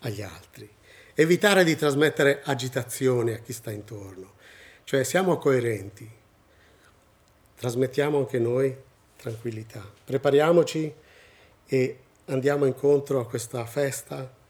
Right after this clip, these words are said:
anche noi con un atteggiamento simile, ricordiamo la sua umiltà, la sua mansuetudine e incoraggiamo a guardare verso colui che è diventato uomo. Ora siamo già a Natale e quindi questi giorni sono già passati di preparazione, non so come tu li hai vissuti,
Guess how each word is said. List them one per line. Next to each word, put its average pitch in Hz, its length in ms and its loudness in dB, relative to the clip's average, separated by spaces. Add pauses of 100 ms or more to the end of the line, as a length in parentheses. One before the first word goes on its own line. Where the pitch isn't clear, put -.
(540)
anche 143 280 -4
noi 127 220 0
con 123 160 -4
un 117 80 0
atteggiamento 113 580 -6
simile, 113 540 -6 (400)
ricordiamo 127 540 0
la 113 80 -2
sua 117 180 -6
umiltà, 113 500 -4
la 113 80 -4
sua 113 160 -8
mansuetudine 107 960 -10 (1040)
e 165 120 6
incoraggiamo 143 840 4
a 110 40 -10
guardare 131 680 0
verso 123 440 -8 (200)
colui 117 480 -2 (200)
che 123 160 -2
è - 20 -2
diventato 107 760 -8 (180)
uomo. 113 400 -4 (540)
Ora 147 200 6
siamo 139 280 4
già 165 140 6
a 139 40 8
Natale 123 560 2
e 165 140 -6
quindi 127 420 2
questi - 280 -6
giorni 143 240 0
sono 117 160 -2
già 113 140 -4
passati 120 500 -4
di 110 80 -10
preparazione, 113 680 -8
non 127 100 -4
so 170 180 -4
come 117 220 0
tu 127 140 -6
li 113 120 -2
hai 113 120 -2
vissuti, 117 600 -8